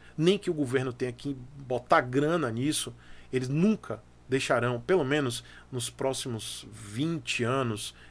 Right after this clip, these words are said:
eu acredito, eles nunca permitirão que chineses ou indianos comprem uma marca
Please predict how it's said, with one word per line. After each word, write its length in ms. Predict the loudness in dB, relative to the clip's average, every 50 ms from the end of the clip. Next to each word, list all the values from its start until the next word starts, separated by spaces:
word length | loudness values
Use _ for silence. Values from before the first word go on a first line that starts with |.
| -10 -4
eu 120 | 0 0
acredito, 600 | 0 0 0 -2 -4 -2 -2 -2 -4 -4 -6 -10 -16 -18 -20 -20 -20 -8 -4
eles 260 | -2 0 0 0 0
nunca 440 | 0 4 6 6 6 6 4 2 0
permitirão 600 | -2 -2 -2 -2 -2 -2 -2 -2 -2 -2 -2 -6 -8 -14 -20 -10
que 80 | -2 0
chineses 640 | 0 0 2 2 4 4 4 4 2 -2 -6 -8 -12 -16 -20 -8 -2
ou 120 | 0 2
indianos 520 | 2 2 2 0 0 0 0 -2 -4 -8 -8
comprem 340 | -6 -6 -6 -4 -4 -4 -2
uma 160 | -2 -2 -2
marca 400 | -2 -4 -6 -6 -6 -8 -10